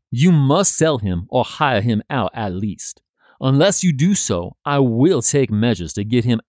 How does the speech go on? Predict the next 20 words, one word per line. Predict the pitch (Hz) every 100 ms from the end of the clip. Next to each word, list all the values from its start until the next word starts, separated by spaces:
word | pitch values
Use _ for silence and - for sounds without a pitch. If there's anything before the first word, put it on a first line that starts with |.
| -
out | 151 98 113
of | 110
your | 113 104
possession," | 104 95 107 92 64 60 _ _ _ _ _ _ _ _ _
William | 98 98 82
threatens. | - 85 73 73 65 - - _ _ _ _ _ _ _ _ _ _
Cowed | - 117 113 113
John | 98 101 104 104
complies. | 95 - 90 82 78 - - _ _ _ -
The | 110
very | 98 127 139 139
next | 127 127 -
day, | 117 98 82
he | 117
rents | 117 123 139
Solomon | - 117 107 95 90
to | 92 101
a |
Mister | 104 113 - 107 -
Eldred | 127 120 110 82 -